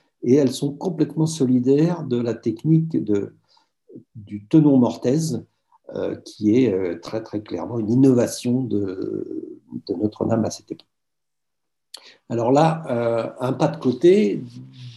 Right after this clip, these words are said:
sur un, un édifice, un travail qui est cher à Valérie Nègre, qui a, qui a contribué, euh, brillamment à sortir de l'ombre,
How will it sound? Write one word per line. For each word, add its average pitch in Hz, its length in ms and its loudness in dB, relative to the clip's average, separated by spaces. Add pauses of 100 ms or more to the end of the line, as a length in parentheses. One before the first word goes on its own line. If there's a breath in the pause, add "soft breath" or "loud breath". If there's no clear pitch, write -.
(140)
sur - 520 0
un, 113 600 0
un 107 180 -2
édifice, 147 500 0
un 101 100 -6
travail 151 720 2 (500 loud breath)
qui 110 200 -6
est 104 40 0
cher 110 380 -2
à 101 380 -6 (220)
Valérie 107 440 0
Nègre, 165 400 2
qui 113 100 -6
a, 110 200 -4
qui - 120 -12
a - 60 -4
contribué, 107 760 -4
euh, - 60 -10 (140)
brillamment 110 560 -2
à 95 280 -10
sortir - 420 -2
de 113 100 2
l'ombre, 113 600 4